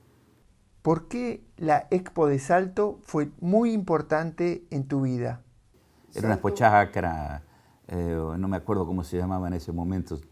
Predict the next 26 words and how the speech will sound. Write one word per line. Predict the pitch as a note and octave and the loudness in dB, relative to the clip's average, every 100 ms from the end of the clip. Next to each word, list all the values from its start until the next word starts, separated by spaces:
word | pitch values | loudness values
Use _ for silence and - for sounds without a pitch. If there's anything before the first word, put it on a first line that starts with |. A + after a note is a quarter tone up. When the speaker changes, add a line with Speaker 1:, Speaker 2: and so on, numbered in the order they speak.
| _ _ _ _ _ | _ _ _ _ _
Speaker 2:
Viste | E2 E2+ E2+ E2+ E2+ A2+ A2 | -6 -4 -4 -4 -2 -2 -2
que | G#2 | -2
fue | G2+ | -2
cambiando | G#2+ G2+ F#2 F#2+ | 0 0 0 -2
mucho, | G#2 A2+ - D#2+ | 0 -2 -2 -8
¿no? | F2+ | -6
Speaker 1:
Sí. | B2+ A#2+ C3+ C#3 - | -8 -10 -12 -12 -4
Speaker 2:
Arrancó | E2+ F#2 F#2+ G#2 F#2+ | -2 0 0 0 -2
como, | F2 F2+ E2 D#2+ | -2 -4 -4 -4
como | E2 D#2 | -6 -6
expo | - | -6
chacra, | D#2+ A2+ A2 G#2+ G2 | 0 4 4 4 -2
después | D#2+ D#2+ F#2 F2 E2+ D2 | -2 -4 -2 0 -2 -6
no | D#2+ | -6
me | D#2 | -6
acuerdo | D2+ F2 D#2+ | -4 -2 -2
ya | E2 | -2
cómo | D#2 D2+ | -4 -8
se | E2+ | -4
llamó, | E2 F2 F#2+ | -2 0 -2
hasta | - | -2
llegar | G#2+ F2+ - | -4 -4 -4
Speaker 1:
Feriagro, | - - - - | -6 -10 -14 -6
Speaker 2:
Feriagro. | G2 F#2 F#2 F#2 F2 E2+ D#2 | -2 0 2 4 4 2 -6
Speaker 1:
Expo | D#2 D2+ | -8 -10
Agro. | D3+ D#3 | -10 -14